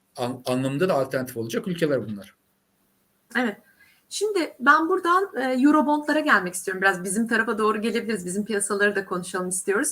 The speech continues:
Speaker 2: İshak Levent Özbeyoğlu izleyicimiz. Bir de, e, bizim Suudi Arabistan'dan bir izleyicimiz var. Hep programlarımızı tar-, takip eder. İsmi de Faraway.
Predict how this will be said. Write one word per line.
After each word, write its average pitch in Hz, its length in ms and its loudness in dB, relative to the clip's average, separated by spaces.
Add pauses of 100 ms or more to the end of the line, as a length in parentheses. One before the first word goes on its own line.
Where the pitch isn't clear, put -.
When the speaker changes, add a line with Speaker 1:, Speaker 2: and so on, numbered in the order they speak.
(320)
Speaker 2:
İshak 285 380 2
Levent 269 360 4
Özbeyoğlu 233 720 2
izleyicimiz. 196 720 -2
Bir 254 240 2
de, 277 340 2
e, 208 340 0
bizim 220 240 -2
Suudi 240 360 2
Arabistan'dan 196 680 2
bir 190 60 -4
izleyicimiz 185 560 -2
var. 226 280 6
Hep 214 180 -6
programlarımızı 196 600 2
tar-, 208 420 2
takip 208 340 2
eder. 226 340 4
İsmi 226 260 -4
de 220 120 -2
Faraway. 214 580 6